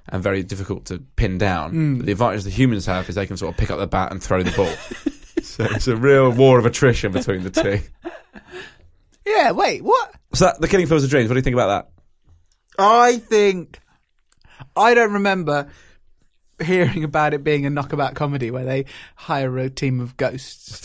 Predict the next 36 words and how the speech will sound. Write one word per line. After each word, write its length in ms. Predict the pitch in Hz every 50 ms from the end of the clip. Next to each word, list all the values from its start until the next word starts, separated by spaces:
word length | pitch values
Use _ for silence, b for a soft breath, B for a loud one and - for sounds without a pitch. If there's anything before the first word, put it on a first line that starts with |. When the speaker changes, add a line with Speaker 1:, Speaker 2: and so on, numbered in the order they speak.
| - 101 -
Speaker 1:
<laughs> 80 | 127
Speaker 2:
to 100 | - 143
play 200 | 135 143 143 131
baseball. 600 | 120 123 131 131 139 135 - _ 113 101 104 - - - _
Speaker 1:
Maybe 160 | 110 147 165 170
that's 140 | 143 127
a, 60 | 139 123
just 300 | - 127 117 110 113 -
the 40 | 117
film 140 | 117 113 104
I 60 | 98
want 280 | 95 95 98 104 - -
to 140 | - - -
see. 180 | - - - - - - _
Speaker 2:
Yeah, 240 | 165 180 180 147 139
that 160 | 165 208 233
sounds 200 | - 349 381 262
great. 440 | - 196 220 277 - 95 82 - _ _ -
Speaker 1:
Yeah. 200 | - - - - - _ _ _ - - - - - - - - _
Speaker 2:
But 80 | -
I 80 | 190 208
don't 160 | 220 226 214
know 140 | 202 214 214
what 140 | 196 185 180
happens 300 | 190 190 - 147 131 127
in 120 | 120 117
Speaker 1:
Can 100 | 110 180 180
you 60 | 175
go 120 | 196 196
into 200 | 208 190 185 185
H 140 | 196 180 -
M 100 | 196 185
V 100 | 190 202
and 80 | 208 196
do 120 | 196 196
that? 240 | 208 226 220 -